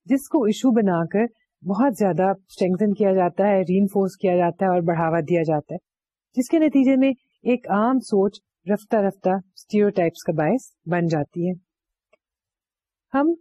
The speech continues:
جس وقت پرسنالٹی کے فیکٹرز کی بات کریں گے اور ہم دیکھیں گے کہ، آ، پرسنالٹی میں کیا جینڈر ڈفرینسز پائے جاتے ہیں، تو ہم بہت سے ایسے اسپیکٹس کا ذکر کریں گے جس میں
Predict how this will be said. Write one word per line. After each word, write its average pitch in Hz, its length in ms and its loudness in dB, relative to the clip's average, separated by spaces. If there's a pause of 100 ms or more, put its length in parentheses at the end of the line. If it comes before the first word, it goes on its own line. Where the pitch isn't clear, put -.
جس 262 220 -2
وقت 262 200 0
پرسنالٹی 220 560 0
کے 214 220 2 (140)
فیکٹرز 185 400 -2
کی 202 60 -2
بات 160 260 0
کریں 170 340 0
گے 180 80 2
اور 185 100 2
ہم 180 160 0
دیکھیں 180 280 0
گے 185 160 2
کہ، 185 160 0 (400)
آ، 180 280 0 (480)
پرسنالٹی 208 640 0
میں 233 200 2 (140)
کیا 202 160 2
جینڈر 180 280 0
ڈفرینسز 175 480 -2
پائے 180 200 0
جاتے 180 340 0
ہیں، 214 120 2 (400)
تو 254 60 0
ہم 240 80 2
بہت 247 260 2 (100)
سے 285 100 2
ایسے 214 240 0
اسپیکٹس 185 380 -4
کا 190 80 -2
ذکر 165 280 -2
کریں 160 320 -2
گے 269 140 2
جس 214 240 -4
میں 240 140 2